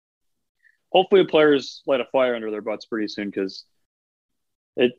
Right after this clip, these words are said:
like, these next three home games are, could be very telling for what we see the rest of the year. And I, again, I, I'll be the first one to say it's early. We could be overreacting. I hope we're overreacting. I hope we're wrong. But still,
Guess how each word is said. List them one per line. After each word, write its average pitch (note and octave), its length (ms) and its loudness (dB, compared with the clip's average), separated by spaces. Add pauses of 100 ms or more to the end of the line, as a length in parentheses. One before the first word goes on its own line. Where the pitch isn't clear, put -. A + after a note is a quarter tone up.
like, A#2 160 2
these C#3 180 2
next - 360 0
three D3 160 4
home C3+ 240 2
games A2+ 400 -4
are, G#2+ 440 -2 (200)
could C#3 160 -2
be C#3+ 120 2
very C3 280 2
telling A#2+ 380 -6
for A2+ 120 -14
what A2 100 -6
we A2 120 -10
see A#2 180 -6
the G#2 100 -2
rest G#2 220 -6
of - 60 -18
the G2 80 -8
year. G2 260 -2 (100)
And A#2 160 0
I, A#2 220 2
again, B2 240 2
I, F#2+ 80 -6 (920)
I'll A2+ 80 6
be B2+ 120 2
the A#2 80 -4
first B2+ 240 0
one C3 100 0
to B2 60 -2
say C3 240 2
it's B2 100 -2
early. B2+ 320 2
We A#2+ 100 -2
could A#2 160 -6
be A2+ 80 -2
overreacting. B2+ 760 -2 (480)
I G2 80 -2
hope C#3 260 0 (140)
we're D3 260 2
overreacting. D#3 520 -6
I A2+ 40 -14
hope A2+ 180 -10
we're G2 100 -12
wrong. C3+ 440 0 (460)
But A2 100 -8
still, A#2 380 2